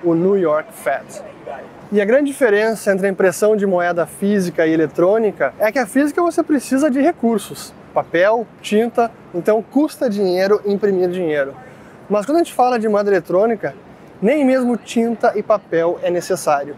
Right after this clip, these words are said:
E depois da grande crise financeira de dois mil e oito, e especialmente durante a pandemia, o Fed de Nova York abusou da impressora eletrônica nas chamadas rodadas de quantitative easing, o famoso Q E, ou afrouxamento monetário.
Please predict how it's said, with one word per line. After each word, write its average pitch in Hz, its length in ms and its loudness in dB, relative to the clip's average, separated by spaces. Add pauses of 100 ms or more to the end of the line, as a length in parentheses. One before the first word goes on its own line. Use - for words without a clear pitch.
(120)
E 196 80 2
depois 269 360 2
da 240 80 2
grande 233 260 0
crise 226 340 0
financeira 208 580 0
de 190 60 -2
dois 175 160 2
mil 156 140 -4
e 151 40 -2
oito, 180 380 -2
e 156 60 -2
especialmente 233 680 -2
durante 196 520 2
a 196 40 0
pandemia, 175 760 0 (160)
o 175 80 -4
Fed 240 280 0
de 240 60 -4
Nova 208 220 -2
York 185 420 -2
abusou 220 600 0
da 240 100 0
impressora 196 840 -2
eletrônica 170 680 -2 (260)
nas 208 160 0
chamadas 208 400 0
rodadas 196 680 0
de 202 80 -6
quantitative 202 840 -2
easing, 135 340 -6
o 156 80 -4
famoso 185 560 0
Q 214 100 -2
E, 185 260 2 (280)
ou 190 120 2
afrouxamento 196 800 -2
monetário. 165 640 -2